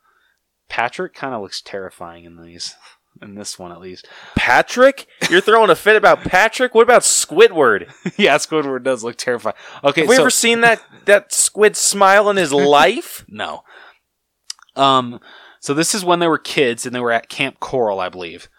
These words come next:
Speaker 1: Um, and so we got SpongeBob holding an oar with Gary on the top of his head.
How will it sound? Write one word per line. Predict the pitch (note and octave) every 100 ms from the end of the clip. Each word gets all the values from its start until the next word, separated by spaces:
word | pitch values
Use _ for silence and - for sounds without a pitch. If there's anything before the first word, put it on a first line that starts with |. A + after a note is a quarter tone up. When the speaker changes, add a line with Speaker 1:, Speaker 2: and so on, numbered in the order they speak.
| _ _ - _ -
Speaker 1:
Um, | A2+ A2 G#2+ A2
and | B2 A#2+
so | - C3+ A#2 A#2
we | A#2+
got | A#2+ A#2+ A2
SpongeBob | - - D3 D#3 D#3 C#3+ C#3
holding | D3 C#3+ C3
an | A#2+
oar | - B2+ C3 D#3 D3+ _ _ -
with | A2 -
Gary | - B2+ C3 D3 F3 _ -
on | A2+ A2+
the | A2+
top | - A#2 A2+
of | C3+
his | C#3
head. | C3 A2 C3